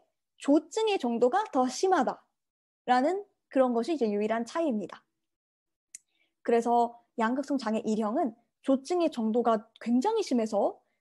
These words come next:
사회적 역할에 영향을 미치거나 입원이 필요한 정도의 그런 경우를 말하고요. 또, 어, 조증이 아주 심한 게 아니더라도 만약에 환각이나 어떤 망상을 동반하는 정도에까지 이른다면,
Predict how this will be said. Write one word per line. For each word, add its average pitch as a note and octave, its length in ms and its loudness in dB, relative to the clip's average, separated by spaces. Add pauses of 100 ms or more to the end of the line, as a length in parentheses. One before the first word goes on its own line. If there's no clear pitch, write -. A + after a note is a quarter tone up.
사회적 G4 420 -2
역할에 A3+ 460 0
영향을 C4 400 0
미치거나 G#3 720 -4 (380)
입원이 D4+ 440 2
필요한 G#3 440 -2 (140)
정도의 G#3+ 540 -2 (160)
그런 G#3+ 280 0
경우를 G3 400 -8
말하고요. G3 560 -4 (500)
또, F#4 400 2 (460)
어, B3 340 4
조증이 D#4+ 760 -2
아주 F#4+ 240 0
심한 A#4 240 2
게 G#4+ 80 0
아니더라도 A#3 680 2
만약에 A#3+ 420 0
환각이나 G#4 880 0
어떤 A3+ 280 -4
망상을 C#4+ 540 -2
동반하는 B3 640 -2
정도에까지 A3 720 -4
이른다면, A3 680 -2